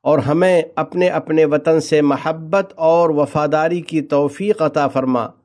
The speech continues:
اور ہم سب کو تو اپنی اور اپنے نبی محمد صلی اللہ علیہ وسلم کی اطاعت کی توفیق عطا فرما۔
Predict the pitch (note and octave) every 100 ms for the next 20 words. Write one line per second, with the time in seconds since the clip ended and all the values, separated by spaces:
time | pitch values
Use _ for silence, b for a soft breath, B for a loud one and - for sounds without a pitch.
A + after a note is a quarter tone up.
0 | _ _ _ _ _ - D#3+ D#3+ A#2+ E3+
1 | E3 - G3+ F3+ - E3+ D3 C#3 - E3+
2 | D#3 D#3 F#3 G#3 G#3 D3 B B - D3
3 | F#3 G3+ - F3+ F3+ F3+ E3 D#3 F3+ D#3+
4 | E3+ F#3 F3 D#3+ D#3+ D3+ D3 D3 C#3 D3
5 | C#3 C#3 C#3+ C#3+ C#3 B2+ D3 C#3 C#3+ C#3
6 | C#3 C3+ C3+ C3 C#3 C3 D3 - C#3 C#3
7 | B2+ B2+ - F3+ C#3+ A#2+ A#2 A2 G#2+ G#2
8 | A2